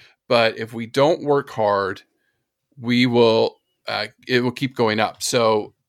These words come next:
if we don't do anything right now, scientists are predicting that global temperatures will rise on average four degrees Celsius by the twenty sixties.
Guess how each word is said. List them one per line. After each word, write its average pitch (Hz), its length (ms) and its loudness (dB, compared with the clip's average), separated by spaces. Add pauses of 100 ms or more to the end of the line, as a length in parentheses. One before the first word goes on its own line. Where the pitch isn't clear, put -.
(140)
if 156 240 0
we 175 120 -6
don't 160 260 0
do 135 160 -2
anything 117 340 -2
right 104 160 -4
now, 104 140 -4
scientists 117 560 -4
are 117 60 -8
predicting 104 560 -6
that 98 380 -8
global 104 300 -4
temperatures 98 540 -10
will 98 140 -6
rise 98 400 0
on 95 180 -6
average 98 400 -6
four 110 380 0
degrees 107 440 -4
Celsius 98 640 -2
by 95 160 -2
the 101 100 -6
twenty 98 300 -10
sixties. - 720 -6